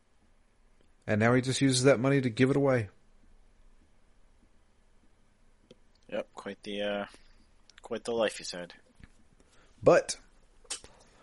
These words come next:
Speaker 1: when he gathered all that money up, later on that night, he was about to get mugged.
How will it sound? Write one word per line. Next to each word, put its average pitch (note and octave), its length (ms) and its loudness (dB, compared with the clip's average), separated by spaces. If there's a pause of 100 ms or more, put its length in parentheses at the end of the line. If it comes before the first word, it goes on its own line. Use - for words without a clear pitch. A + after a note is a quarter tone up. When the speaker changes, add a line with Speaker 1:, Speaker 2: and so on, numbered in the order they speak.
(180)
Speaker 1:
when F#2+ 160 0
he G#2 100 2
gathered A2+ 400 8
all A2 160 10
that G2 180 4
money G#2+ 300 2
up, G2 240 -2 (960)
later G#2 300 4
on G#2+ 160 4
that A2 180 4
night, B2+ 520 -2 (920)
he - 120 -6
was G#2 100 0
about G#2 200 4
to A2+ 60 -10
get A2 200 -2
mugged. G2+ 520 2